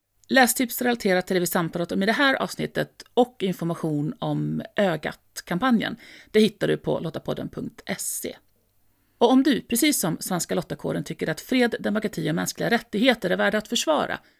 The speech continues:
och du vill vara med och göra skillnad för vårt samhällsberedskap och totalförsvar,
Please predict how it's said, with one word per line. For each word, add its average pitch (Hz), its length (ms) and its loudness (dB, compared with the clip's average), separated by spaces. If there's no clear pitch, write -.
och 226 160 -4
du 302 220 2
vill 285 140 0
vara 262 200 2
med 156 220 0
och 151 80 -4
göra 160 160 -2
skillnad 220 500 0
för 240 100 -8
vårt 170 160 -2
samhällsberedskap 151 920 -6
och - 160 -10
totalförsvar, 214 720 -4